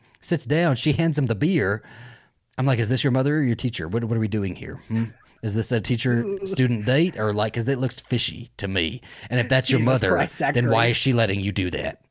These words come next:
Speaker 1: Mm, no, no. I was clocking something weird. And he was
Speaker 2: <laughs>
Speaker 1: on his fucking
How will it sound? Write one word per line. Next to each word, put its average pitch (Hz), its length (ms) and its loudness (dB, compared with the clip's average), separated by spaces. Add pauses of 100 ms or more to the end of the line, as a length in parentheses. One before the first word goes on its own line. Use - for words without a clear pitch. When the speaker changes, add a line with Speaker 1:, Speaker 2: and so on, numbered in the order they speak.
(140)
Speaker 1:
Mm, 107 300 -6 (200)
no, 98 320 -2 (160)
no. 104 320 0 (240)
I 131 120 2
was 135 160 0
clocking 165 340 2
something 113 400 0
weird. 82 320 -4 (500)
And 127 120 0
he 147 160 2
was 143 120 4 (100)
Speaker 2:
<laughs> - 100 -12
Speaker 1:
on 139 260 2
his 131 400 -2
fucking 113 440 0